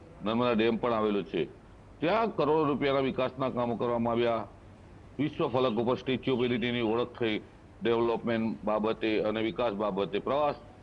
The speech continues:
પ્રવાસન સ્થળ તરીકે, ત્યારે નજીકના ગામો પાંચ કિલોમીટર, દસ કિલોમીટરની વિસ્તારની અંદર જે વિકાસ કરવો જોઈએ તે થતો નથી. નાંદોદના ધારાસભ્ય છે, તેઓનો મત વિસ્તાર લાગે છે આ,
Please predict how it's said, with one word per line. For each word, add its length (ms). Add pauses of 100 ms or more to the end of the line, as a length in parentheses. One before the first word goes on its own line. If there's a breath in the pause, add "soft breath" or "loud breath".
(160)
પ્રવાસન 380
સ્થળ 220
તરીકે, 260
ત્યારે 180
નજીકના 540
ગામો 220
પાંચ 320
કિલોમીટર, 400
દસ 160 (160)
કિલોમીટરની 460
વિસ્તારની 440
અંદર 300 (440 loud breath)
જે 60
વિકાસ 400
કરવો 220
જોઈએ 160
તે 300 (120)
થતો 220
નથી. 400 (600)
નાંદોદના 500
ધારાસભ્ય 580
છે, 200
તેઓનો 500
મત 220
વિસ્તાર 320
લાગે 280
છે 120
આ, 160